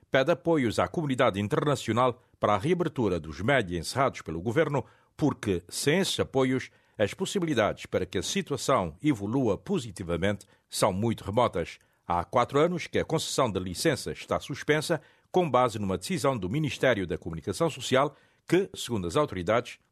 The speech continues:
Antananarivo leva a cabo uma operação de saneamento dos média que ainda não terminou. Lembramos que as eleições presidenciais no Madagascar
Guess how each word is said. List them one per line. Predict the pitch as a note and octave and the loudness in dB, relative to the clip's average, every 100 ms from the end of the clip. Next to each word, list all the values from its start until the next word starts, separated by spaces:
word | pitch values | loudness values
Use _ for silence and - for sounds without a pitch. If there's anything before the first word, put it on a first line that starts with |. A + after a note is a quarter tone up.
| - | 0
Antananarivo | C3+ D3+ D#3+ D#3+ E3+ D#3+ G2+ D#2 E2+ D#2+ - | 0 2 -2 0 2 2 0 -4 -6 -12 0
leva | A2+ A#2+ | 0 0
a | C3+ | 0
cabo | B2 A2+ - | 0 0 -2
uma | - F#2 G#2 | -4 0 0
operação | A#2 - - B2 G2 | 0 0 0 0 2
de | G#2+ F#2 | 0 0
saneamento | - E3+ B2+ F#2+ F#2+ - | 0 0 2 0 -2 -4
dos | E2 D3+ G2+ | -8 -6 0
média | G#2 F#2 A#2 - _ | 0 2 -2 -4 _
que | - F3 | 0 0
ainda | G2+ E2+ | 2 -2
não | E2 A2 G#2+ | 0 0 0
terminou. | E2+ D2+ F#2+ B2 F#2 _ _ | -4 -4 2 4 2 _ _
Lembramos | - F#3+ B2 F2 | 0 2 2 -2
que | - | -4
as | F2 | -2
eleições | C3 B2 A#2+ A#2+ - | 0 0 0 -2 -2
presidenciais | - A2+ G2+ G#2+ - B2+ E2+ | -2 -2 -2 -2 2 0 2
no | F2 | -2
Madagascar | A2 C3 C3 C#3+ - C#3 | 0 0 2 0 0 -4